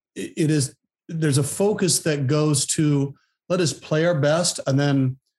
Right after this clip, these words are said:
win or lose with class." And what we're looking for is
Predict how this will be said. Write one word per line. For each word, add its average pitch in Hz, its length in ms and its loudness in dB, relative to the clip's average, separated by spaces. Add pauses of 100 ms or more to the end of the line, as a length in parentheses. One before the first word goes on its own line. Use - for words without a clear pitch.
(300)
win 147 340 0
or 170 100 2
lose 160 300 2
with 131 160 -4
class." 190 680 0
And 135 500 2
what 165 240 0
we're 151 140 2
looking 147 420 0
for 139 400 -2
is 135 460 0